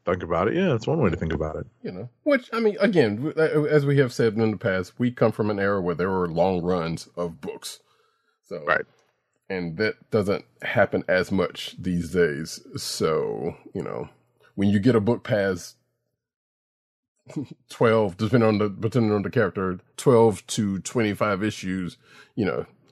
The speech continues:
Speaker 2: you, you kind of, um, you know, you kind of saying something these days, uh, you know,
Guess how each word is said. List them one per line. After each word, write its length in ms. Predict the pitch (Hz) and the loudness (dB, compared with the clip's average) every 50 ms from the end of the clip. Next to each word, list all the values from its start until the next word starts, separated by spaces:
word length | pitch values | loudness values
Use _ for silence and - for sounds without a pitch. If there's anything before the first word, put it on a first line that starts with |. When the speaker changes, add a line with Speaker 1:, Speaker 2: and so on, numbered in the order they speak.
| _ _ - | _ _ -8
Speaker 2:
you, 120 | - 92 - - - | -8 -8 -8 -10 -10
you 120 | - 101 101 | -8 -8 -6
kind 260 | - - 113 104 95 | -2 0 0 2 2
of, 160 | 92 90 95 | 0 2 2
um, 580 | 98 92 95 95 92 87 87 85 85 85 85 - _ _ _ _ _ _ _ _ _ _ _ _ _ _ _ _ _ - | 2 4 4 4 2 2 0 -2 -4 -6 -8 -10 _ _ _ _ _ _ _ _ _ _ _ _ _ _ _ _ _ -18
you 100 | - 92 | -16 -14
know, 180 | 78 73 78 _ _ _ _ _ | -14 -16 -18 _ _ _ _ _
you 100 | - 104 | -16 -6
kind 200 | - 143 113 98 | -2 0 0 0
of 80 | 90 - | 0 -4
saying 240 | - 117 104 95 - | -4 -4 -4 -4 -6
something 400 | - 90 80 80 71 73 73 73 | -8 -8 -10 -12 -14 -14 -14 -12
these 200 | 82 82 85 85 | -12 -12 -12 -10
days, 500 | - 85 80 82 80 80 80 - - - _ _ _ _ _ _ _ _ _ _ _ _ _ _ _ _ _ - | -10 -10 -8 -8 -10 -10 -12 -12 -16 -18 _ _ _ _ _ _ _ _ _ _ _ _ _ _ _ _ _ -14
uh, 220 | 104 92 87 87 - - | -14 -12 -12 -14 -16 -18
you 100 | 104 85 | -20 -20
know, 180 | 67 67 69 | -20 -20 -20